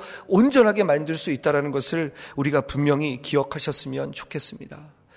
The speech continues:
성령으로 새롭게 된다라는 것, 하나님의 말씀으로 우리는 분명히 새롭게 되어지게 될 줄로 믿습니다.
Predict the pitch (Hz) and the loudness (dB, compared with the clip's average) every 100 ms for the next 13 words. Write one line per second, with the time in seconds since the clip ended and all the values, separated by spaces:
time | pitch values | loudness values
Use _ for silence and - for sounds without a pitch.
0 | _ - - 180 170 165 156 156 151 - | _ -6 -2 0 2 2 4 2 2 0
1 | 233 233 208 180 180 160 156 156 147 135 | -4 -4 -4 -2 -2 -2 -4 -8 -10 -12
2 | - - - - 226 208 202 196 190 147 | -20 -20 -12 -2 2 2 2 2 2 4
3 | 165 190 - 240 214 185 165 - - 135 | 4 4 2 4 4 4 0 -6 -10 -4
4 | 135 139 127 120 127 135 127 - 185 170 | -2 -2 -4 -4 -2 -2 -4 -4 -6 -4
5 | - 143 - - - 143 135 - 120 123 | -2 -2 -6 -12 -2 2 2 0 -2 -2
6 | 120 143 123 131 127 117 - 131 - 139 | -2 -4 -2 0 2 0 -2 -2 0 0
7 | 123 135 143 | 0 -4 -6